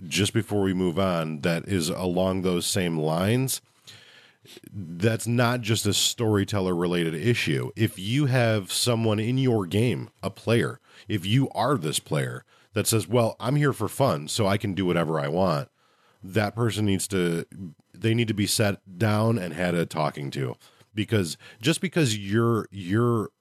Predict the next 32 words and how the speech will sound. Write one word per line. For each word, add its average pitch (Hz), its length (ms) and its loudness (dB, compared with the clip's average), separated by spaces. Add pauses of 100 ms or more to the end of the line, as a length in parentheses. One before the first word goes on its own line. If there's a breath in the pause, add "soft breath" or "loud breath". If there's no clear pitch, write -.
form 107 400 0
of 87 80 -2
fun 98 240 0
is 90 140 0
some 85 240 -2
weird 85 340 2
sadism 92 600 0 (160)
and 156 240 -2
it - 80 0
involves 76 360 0
fucking 87 360 0
up 76 120 -2
other 73 160 2
people's 101 380 -2
good 117 160 -2
time, 127 320 -2 (380 loud breath)
that 95 120 -2
doesn't 107 220 2
mean 95 140 2
you 92 80 2
should 87 160 0
be 80 120 0
accepted 78 440 -2
just 71 180 -4
because 71 340 -2
you're 73 140 -2
there 76 160 2
to 69 80 -2
have 67 180 -2
a 65 60 0
good 62 160 -4
time. 62 340 -2